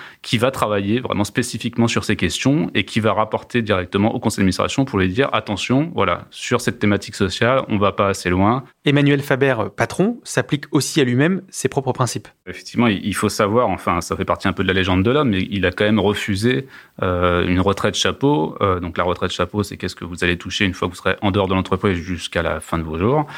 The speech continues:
Speaker 1: euh, qui s'élevait à un virgule deux million d'euros par an. Donc, personnellement, je connais aucun autre patron qui a refusé de lui-même, en tout cas, euh, de s'asseoir, si je puis dire, sur cette retraite chapeau.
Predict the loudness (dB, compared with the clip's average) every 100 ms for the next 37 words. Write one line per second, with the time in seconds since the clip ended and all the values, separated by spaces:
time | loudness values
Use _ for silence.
0 | -14 -14 -8 -4 -4 -4 -4 0 0 0
1 | 0 0 0 0 0 -4 0 2 4 2
2 | 4 2 2 2 2 2 2 0 0 -2
3 | -10 -18 -18 -12 -10 -8 -2 -2 -2 -2
4 | 0 0 -2 0 2 0 0 0 0 0
5 | -2 0 -2 -2 -4 -4 -2 2 4 4
6 | 4 2 0 -2 0 -2 -2 -12 -18 -8
7 | 0 0 0 -2 -2 -2 0 0 -2 -8
8 | -2 -2 -2 -6 -6 -4 -2 -2 -2 0
9 | 0 0